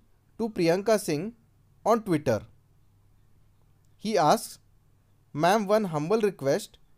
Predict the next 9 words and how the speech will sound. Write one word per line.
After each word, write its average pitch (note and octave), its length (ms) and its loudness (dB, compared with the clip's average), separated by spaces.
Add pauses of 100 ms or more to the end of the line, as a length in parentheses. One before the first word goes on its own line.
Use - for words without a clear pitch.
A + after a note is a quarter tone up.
(500)
why F3+ 280 2
don't A3 320 0
your A3+ 140 2
family F#3 380 -2
lawyer D#3+ 440 2 (800)
ask G3 320 0
C - 240 -8
B F#3+ 180 0
I D#3 220 0